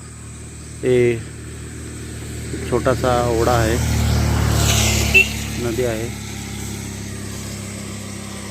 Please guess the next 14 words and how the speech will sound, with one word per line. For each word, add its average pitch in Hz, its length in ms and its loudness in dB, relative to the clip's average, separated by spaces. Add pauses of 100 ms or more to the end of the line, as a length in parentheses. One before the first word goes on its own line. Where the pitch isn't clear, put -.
(480)
ही 131 100 0
संपूर्ण 165 680 8
जंगल 135 420 6
भाग 123 200 4 (1400)
बघू 120 160 4
शकता. 135 380 0 (1500)
हा 120 340 4 (120)
वाशिंद 123 720 4
ते 135 160 4
पिवळी 123 460 2
रस्ता 120 360 0 (420)
वाड्याकडे 113 560 2
जाणारा. 113 400 2
आणि 120 300 4